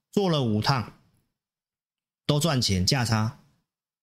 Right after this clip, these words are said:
然后跟你预告这三角收敛会突破，你看我节目都是公开讲的，对不对？啊，也真的突破了啊，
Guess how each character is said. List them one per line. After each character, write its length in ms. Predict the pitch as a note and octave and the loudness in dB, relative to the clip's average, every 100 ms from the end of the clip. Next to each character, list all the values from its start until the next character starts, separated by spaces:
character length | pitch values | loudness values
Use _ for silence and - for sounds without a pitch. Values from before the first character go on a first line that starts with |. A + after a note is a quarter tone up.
| _ _ _ | _ _ _
然 120 | B2 | -2
后 80 | F3+ | 0
跟 120 | F#3+ | 0
你 100 | F#3 | 0
预 140 | F#3+ F#3+ | 0 0
告 140 | F#3 | 0
这 80 | F#3 | 0
三 140 | F#3 | 0
角 100 | F3 | 0
收 160 | C#3+ D#3+ | 0 0
敛 100 | D#3+ | 0
会 80 | D#3 | 0
突 160 | C#3 | 0
破， 300 | C3 C3 C3 | 2 0 0
你 80 | D#3 | 0
看 160 | G#3+ F#3 | 0 0
我 80 | C#3 | 0
节 160 | D3+ | 0
目 100 | F#3 | 0
都 140 | F3 E3+ | 0 0
是 80 | |
公 180 | F3 E3 | 0 0
开 160 | D3+ D3+ | 0 0
讲 240 | B2 F#2+ | 0 0
的， 60 | F2+ - _ _ _ _ _ _ _ _ _ _ _ | -2 -6 _ _ _ _ _ _ _ _ _ _ _
对 80 | B2 | -2
不 40 | B2 | 0
对？ 220 | G#2+ G2+ - | 0 -4 -2
啊， 100 | F#3+ | 0
也 140 | G#3+ | 2
真 120 | E3 G#3 | 2 0
的 120 | E3 | 0
突 200 | C#3+ C#3+ | 0 0
破 220 | F#3 D#3+ | 2 0
了 80 | B2+ | 0
啊， 220 | A#2 - | -4 -6